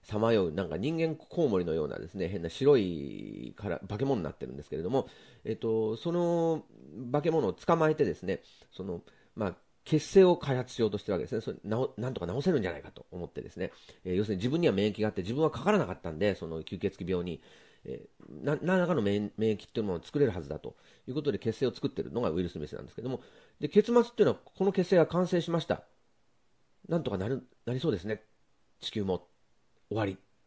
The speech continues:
というですね、何のひねりもなくて一本道っていうんですよ、こういうのは。要するに前半で提示された、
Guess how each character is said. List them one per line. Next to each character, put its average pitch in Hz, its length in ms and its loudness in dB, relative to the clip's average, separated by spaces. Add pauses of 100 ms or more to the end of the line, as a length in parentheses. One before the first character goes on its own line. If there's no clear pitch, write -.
と 95 100 -6
い 92 140 -4
う - 20 -4
で 76 120 -6
す - 80 -18
ね、 67 220 -10 (760)
何 196 240 -2
の 214 80 6
ひ 185 160 0
ね 196 80 8
り 190 80 8
も 123 140 2
な 104 120 2
く - 80 -14
て 92 120 -4
一 95 100 -4 (160)
本 220 180 8
道 113 60 0
っ - 20 -8
て - 260 -8
い - 20 0
う - 0 -
ん - 20 -4
で 82 60 -6
す - 100 -4
よ、 85 100 2
こ 98 140 2
う 98 60 4
い 95 60 2
う - 20 0
の 78 80 -2
は。 95 180 0 (320)
要 156 100 -2
す 151 60 -4
る 147 60 0
に 120 80 -4
前 175 160 2
半 190 100 2
で 180 80 2
提 180 220 4
示 170 180 0
さ 170 80 2
れ 165 100 2
た、 175 320 4